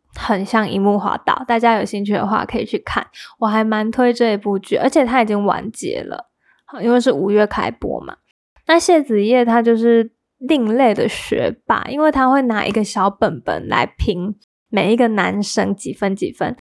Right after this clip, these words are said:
等到那个男生，等到很多男生一起评分嘛，如果其中有一个评到一百分以后，哦，那他就要去告白。他很特别，他是一个很可爱的女生。那还有一个角色叫曲味啦，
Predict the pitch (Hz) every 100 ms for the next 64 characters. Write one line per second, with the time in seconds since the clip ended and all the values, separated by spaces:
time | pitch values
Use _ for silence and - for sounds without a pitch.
0 | _ 254 262 370 370 370 349 294 247 240
1 | 254 254 247 226 247 247 220 277 277 220
2 | 220 233 254 233 208 214 190 202 185 160
3 | - _ _ _ - 339 349 262 233 233
4 | 247 214 185 196 208 - _ - 190 196
5 | 226 214 - 226 - 247 - - - 214
6 | - - - _ _ _ _ _ - 208
7 | 233 220 233 226 202 208 185 220 233 -
8 | - 277 330 370 269 214 269 240 220 -
9 | 269 302 311 277 220 214 - 190 - 226
10 | 208 175 135 185 - 226 - - - -
11 | _ _ _ _ - 349 339 330 254 240
12 | 247 240 233 220 220 208 202 214 254 233
13 | 247 226 214 - - 226 - 123 220 110